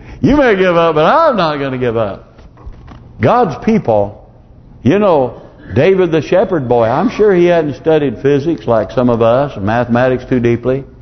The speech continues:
but he could say this, he had this enough of a sense of these principles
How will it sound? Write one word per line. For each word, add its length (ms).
but 100
he 140
could 180
say 400
this, 500
he 140
had 240
this 320
enough 340
of 140
a 80
sense 480
of 360
these 260
principles 680